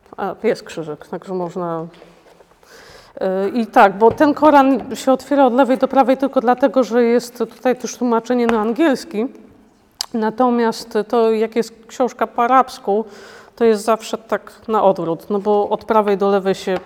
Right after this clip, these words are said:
pisze i czyta. E, i wracam do tego Jana Damasceńskiego. No ale mówię, wielkim Arabem był, e, więc jakby kanon Paschy, to co znamy,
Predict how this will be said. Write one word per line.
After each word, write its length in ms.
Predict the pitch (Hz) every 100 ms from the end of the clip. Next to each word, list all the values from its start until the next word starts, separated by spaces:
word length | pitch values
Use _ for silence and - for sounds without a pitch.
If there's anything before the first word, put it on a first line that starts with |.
| -
pisze 300 | - 208 -
i 140 | 196 190
czyta. 440 | - 175 175 202 320 - - - - - - - _ -
E, 680 | 190 190 190 190 190 190 190 - - - - _ _ - _ _ _ _ - - -
i 60 | 202 - - - - _ _
wracam 460 | 220 285 311 311 262
do 100 | 247
tego 220 | 269 262
Jana 280 | 262 285 196
Damasceńskiego. 1000 | 190 185 175 - 190 - 196 170 185 233 - - - - - - - _ - - -
No 120 | 233
ale 120 | 247
mówię, 260 | 233 190 208
wielkim 360 | 233 247 226 208
Arabem 400 | 233 214 196 185
był, 240 | 311 349 - - - - - - - -
e, 400 | 202 202 196 196
więc 540 | 202 214 214 - -
jakby 680 | 220 208 196 202 202 196 196 196 196 - - - - - - 202 226
kanon 280 | 381 370
Paschy, 360 | - 196 - -
to 100 | 254
co 160 | 247 226
znamy, 400 | 202 170 175